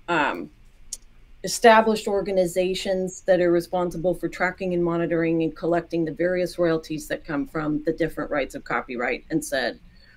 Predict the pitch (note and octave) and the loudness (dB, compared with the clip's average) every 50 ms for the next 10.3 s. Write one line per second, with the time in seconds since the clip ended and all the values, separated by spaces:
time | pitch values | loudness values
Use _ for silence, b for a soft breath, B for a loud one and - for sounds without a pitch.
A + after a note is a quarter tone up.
0 | b b - E3+ F#3+ F3+ D#3+ F3 E3+ E3 D#3 F3 F3 E3+ E3+ F3 E3+ - - - | b b 2 4 4 4 6 4 4 4 4 4 4 4 4 2 -2 -2 0 0
1 | E3+ - E3 D#3+ - - G#3+ A3 A3 - - A3+ A#3+ C#4 C#4+ C#4+ - - - - | 0 0 0 -2 -2 -2 -2 0 -2 -2 0 0 2 2 2 0 -2 -12 -12 -14
2 | - - - - A3 G#3 F#3 F3+ E3+ E3+ - E3+ E3+ E3+ E3 E3+ D#3 D#3+ D#3 - | -16 -12 -6 -4 -2 0 0 0 -2 -2 -2 -2 0 2 2 2 2 0 -2 -2
3 | - D#3 D#3 - - - - b b b b b b b - - F3 E3 - - | -4 -4 -4 -4 -6 -10 -16 b b b b b b b 2 4 6 6 6 4
4 | E3+ F3 F3 F#3 - - - - A#3 A3 G#3+ G#3 G#3+ G#3 F#3 F#3+ G3 F3 - F#3+ | 2 4 4 2 0 0 2 6 8 8 8 8 6 4 4 2 2 2 0 0
5 | - F3 E3+ - - E3+ E3+ E3 E3 - - F3 E3 E3+ E3 D#3+ D#3+ D#3 D#3 D#3 | -2 -2 -2 -2 -2 -2 -2 -2 -6 -6 -4 -2 0 0 0 0 0 0 0 0
6 | D3+ D#3 D3+ - - - D#3+ D#3 - - - - - - - - - - - - | -2 -2 -6 -6 -2 -2 -2 -2 -2 -6 -14 -20 -20 -20 -20 -20 -20 -20 -20 -20
7 | - - - - - - - - F#3 F3+ F3 E3+ E3 D#3+ D#3+ D#3 - - - - | -20 -20 -20 -20 -20 -14 -8 -6 -2 2 4 6 6 6 4 0 -2 -8 -20 -20
8 | - - - - - - - - - - - - - - - - G3 F#3 F#3+ F#3 | -20 -20 -20 -20 -20 -20 -20 -20 -20 -20 -20 -20 -20 -18 -10 -6 -2 0 2 4
9 | F3 E3+ D#3+ D#3 - - - - - F3 F#3 F3+ E3+ - - - - F3+ F3 E3 | 4 4 4 4 2 -2 -8 -8 -4 -2 -2 -2 -2 -4 -6 -4 0 4 4 6
10 | E3 D#3 D#3 D#3 D3 D3 | 6 6 4 2 0 -2